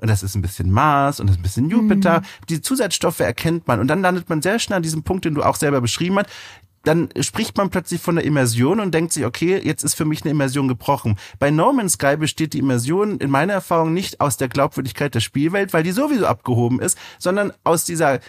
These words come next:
Speaker 1: aus dem Gefühl heraus, ich entdecke hier was Neues und ich bin hier dieser Erkunder und versuche zu begreifen, wie all das zusammenpasst. Und das funktioniert sehr viel besser. Und um eine letzte Sache noch hinzuzufügen, ich hatte da eine große Sinnkrise. Ich habe ja vor vielen Jahren mal Archäologie studiert, das ist eine Leidenschaft von mir weiterhin.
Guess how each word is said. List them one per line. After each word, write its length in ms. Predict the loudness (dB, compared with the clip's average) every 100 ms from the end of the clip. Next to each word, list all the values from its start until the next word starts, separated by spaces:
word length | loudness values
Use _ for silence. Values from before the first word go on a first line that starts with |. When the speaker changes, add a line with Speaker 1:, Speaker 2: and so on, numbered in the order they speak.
| -8
Speaker 1:
aus 200 | -4 -2
dem 160 | -2 -4
Gefühl 340 | -4 -2 0
heraus, 380 | 2 2 2 0
ich 120 | -2 -4
entdecke 340 | -2 -2 0
hier 220 | 0 2
was 160 | 0 2
Neues 500 | 2 4 4 0 0
und 100 | 0
ich 120 | 0
bin 120 | 0
hier 120 | 0
dieser 240 | 0 0 -2
Erkunder 540 | -4 -6 -2 0 2
und 100 | 2
versuche 500 | 0 -2 0 0 -2
zu 160 | -4 -2
begreifen, 560 | -2 -2 0 0 0 -2
wie 80 |
all 140 | 0 0
das 140 | 0
zusammenpasst. 560 | 0 0 2 2 0 0
Und 100 | 0
das 160 | -2
funktioniert 480 | -2 -6 -2 -2 0
sehr 160 | 0 0
viel 100 | 0
besser. 280 | 0 0 -2 -6 -6
Und 100 | -2
um 100 | -2 0
eine 240 | 2 4
letzte 260 | 4 0 0
Sache 240 | 0 0
noch 140 | -2
hinzuzufügen, 720 | -2 -2 -4 -4 -4 0 0 -2 -10
ich 80 | -4
hatte 140 | 0 2
da 140 | 2
eine 180 | 2 0
große 400 | 0 2 2 0
Sinnkrise. 640 | 0 0 -2 -2 -2 -2
Ich 140 | -2
habe 220 | 0 2 2
ja 160 | 2 0 -14 -10
vor 200 | -2 -2
vielen 360 | 0 0 2 2
Jahren 240 | 2 4
mal 120 | 4
Archäologie 460 | 2 0 0 0 -2
studiert, 440 | -2 -4 -2 0
das 120 | 0 -2
ist 160 | 0
eine 80 | 2
Leidenschaft 500 | 2 2 2 -2 -4
von 140 | -2
mir 160 | 0 2
weiterhin. 460 | 2 2 0 0